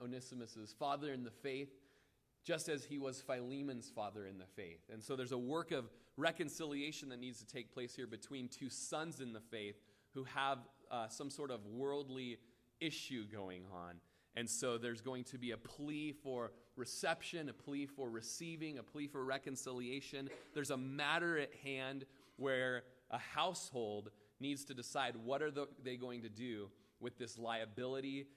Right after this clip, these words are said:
this debtor, this Onesimus. Uh, and so, and so Paul is going to make his plea in just a little bit here. And so, uh, Apphia has a bit of a role in what is going to happen with Onesimus as he would come back,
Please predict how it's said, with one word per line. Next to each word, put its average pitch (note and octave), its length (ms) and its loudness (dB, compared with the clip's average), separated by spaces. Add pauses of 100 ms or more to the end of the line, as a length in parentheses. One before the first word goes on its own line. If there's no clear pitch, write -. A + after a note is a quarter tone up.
(100)
this A2+ 200 0
debtor, G#2+ 720 2 (420)
this A#2+ 200 -2
Onesimus. A2 920 -4 (460)
Uh, G2 320 -2
and G#2 120 -6
so, G2 340 -2 (160)
and G2+ 100 -8 (160)
so A2 200 -10
Paul A#2+ 320 0
is G#2+ 80 -8
going A2+ 200 -6
to G#2 60 -4
make G#2 200 -6
his G2 160 -8
plea A#2 340 -6
in F#2 80 -10
just F#2+ 200 -12
a G2 40 -6
little F#2+ 280 -4
bit G2 240 -8
here. E2 200 -12 (800)
And A#2 80 -6
so, C3+ 300 4 (260)
uh, A2+ 300 4
Apphia G3+ 420 4 (400)
has D#3 160 4
a D#3+ 60 2
bit E3+ 120 2
of D3+ 100 0
a D3 60 2
role D3+ 400 2
in E3 140 -4
what D#3 140 2
is D#3 100 -2
going D#3 200 -4
to C#3+ 60 -4
happen E3 360 -2
with E3+ 140 -4
Onesimus E3 580 -4
as C3+ 120 -6
he D#3+ 100 -6
would D#3 200 -4
come D3 160 0
back, D3+ 280 4